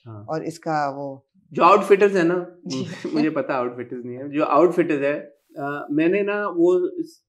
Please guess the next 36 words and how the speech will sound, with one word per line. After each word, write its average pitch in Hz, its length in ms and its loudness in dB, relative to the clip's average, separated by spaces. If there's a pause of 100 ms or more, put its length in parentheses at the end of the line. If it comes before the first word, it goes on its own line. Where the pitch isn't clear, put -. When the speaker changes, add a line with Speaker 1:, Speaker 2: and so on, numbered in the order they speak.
(200)
Speaker 1:
सिर्फ 208 320 4
वो 190 160 6
देखने 170 380 6
के 165 100 2
लिए 160 200 6
कि 151 60 2
ये 156 160 2
मुसलमान 131 600 -2
ऑर्गेनाइजेशन 120 720 -6
है 113 240 -8
या 113 60 -8
नहीं, 117 140 -6
मैंने 117 260 -8
वो 117 280 -8
तीन 139 440 -4
बार 131 140 -2
वो 120 100 -6
पार्ट 101 260 -8
देखा। 98 400 -16
Speaker 2:
हम्म। 175 240 -10 (520)
Speaker 1:
उसमें 160 300 0
वो 185 100 4
कहते 175 300 2
हैं 180 60 4
यार 170 280 4
ये 175 180 6
कि 170 120 2
इनका 160 200 -2
कोई 165 160 2
मकसद 151 380 -4
नहीं 156 120 -4
है 151 60 -8
इस 147 120 -10
ऑर्गेनाइजेशन 131 480 -4
Speaker 2:
हाँ। 185 200 0
Speaker 1:
का, 156 380 -8